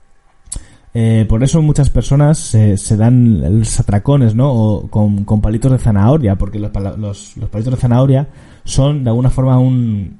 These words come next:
muy, lo más parecido, ¿no? A las chips, a las patatas, en, digamos, en el formato saludable, que no deja de ser un atracón, ¿eh? Sigue siendo el mismo circuito. Pero tienen esa similaridad, ¿vale? Esa, esa parte crujiente que de alguna manera pueden generar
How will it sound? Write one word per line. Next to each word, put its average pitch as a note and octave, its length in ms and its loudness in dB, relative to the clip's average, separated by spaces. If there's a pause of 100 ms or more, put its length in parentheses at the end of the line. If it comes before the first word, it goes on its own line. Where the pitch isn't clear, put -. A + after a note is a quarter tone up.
(240)
muy, B2+ 240 -4
lo B2 140 0
más C3 180 2
parecido, A#2+ 580 0
¿no? C3+ 180 2
A A#2 60 4
las G#2 220 0
chips, D3 360 -2
a G#2+ 40 -4
las G#2+ 140 -6
patatas, C3+ 480 -2
en, G#2+ 160 -2
digamos, A2 300 2
en A2+ 100 2
el G#2+ 80 0
formato A2 500 0
saludable, A2 580 2
que G2+ 140 0
no G#2 120 4
deja A2 180 0
de G#2+ 60 2
ser G#2+ 160 -4
un G#2 60 0
atracón, G#2 440 0
¿eh? C#3 140 -2 (280)
Sigue A#2 260 -8
siendo A#2 200 -6
el A2 80 -6
mismo A2+ 260 -8
circuito. G#2+ 520 -6 (360)
Pero A#2 180 0
tienen C#3+ 280 0
esa C3+ 480 0 (840)
similaridad, A#2 960 2
¿vale? A2+ 220 0
Esa, A2 280 0
esa A2+ 300 0
parte A#2+ 300 0
crujiente C3+ 600 -2 (320)
que A2+ 100 -4
de G#2 80 -2
alguna B2 240 2
manera B2 300 2
pueden A#2 340 2
generar G#2+ 520 2